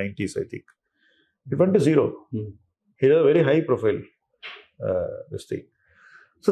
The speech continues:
Speaker 1: there have been instances where we have been fooled by promoters. It's a,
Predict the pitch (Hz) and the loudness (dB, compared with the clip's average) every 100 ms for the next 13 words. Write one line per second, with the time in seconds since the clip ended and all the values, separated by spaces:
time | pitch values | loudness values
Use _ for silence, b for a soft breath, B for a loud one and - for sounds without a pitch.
0 | 170 226 269 269 240 202 247 214 202 185 | 4 4 4 4 2 2 0 2 4 4
1 | 160 147 156 165 139 139 160 123 107 101 | 4 2 2 0 0 0 0 2 2 0
2 | 90 92 - - - _ _ _ - 110 | -8 -12 -14 -16 -18 _ _ _ -18 -8
3 | - | 2